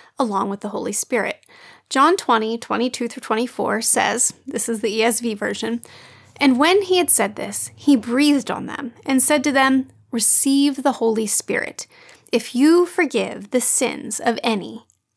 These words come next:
they are forgiven them. If you withhold forgiveness from any, it is withheld.'" But have we ever really pondered what that means? If you withhold forgiveness from any, it is withheld.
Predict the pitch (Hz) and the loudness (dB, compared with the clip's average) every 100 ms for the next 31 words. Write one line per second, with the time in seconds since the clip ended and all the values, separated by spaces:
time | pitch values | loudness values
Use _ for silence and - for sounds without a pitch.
0 | _ - 196 208 214 247 320 320 180 - | _ -8 -6 -6 -6 -6 -2 -2 -2 -6
1 | - _ - - _ _ _ 240 240 277 | -12 _ -20 -20 _ _ _ -2 4 4
2 | 330 - - 233 220 302 - 370 349 349 | 4 2 -2 2 4 4 0 -2 0 4
3 | 349 359 - 349 349 370 381 - _ _ | 4 4 2 4 4 4 2 -2 _ _
4 | _ - 226 254 - 285 254 277 - - | _ -4 -2 -2 -2 -4 -2 -2 -4 -10
5 | _ _ _ _ _ _ - - 285 262 | _ _ _ _ _ _ -16 0 2 4
6 | 311 320 311 311 440 440 359 311 - - | 4 4 2 2 4 6 6 2 -2 0
7 | 214 220 254 320 320 247 240 226 196 190 | 2 2 2 0 -2 -2 0 -2 -2 -2
8 | 214 302 330 - - _ _ _ _ - | 0 2 2 -4 -8 _ _ _ _ -6
9 | - 311 370 440 - 302 311 294 285 220 | 2 4 6 4 2 2 2 2 -2 2
10 | 240 240 196 - - 220 208 202 - - | 4 4 2 0 0 0 0 -4 -8 -16
11 | _ _ 208 220 - 214 208 - 220 - | _ _ -14 -12 -10 -8 -6 -8 -10 -6
12 | - 277 - - | -4 -4 -4 -10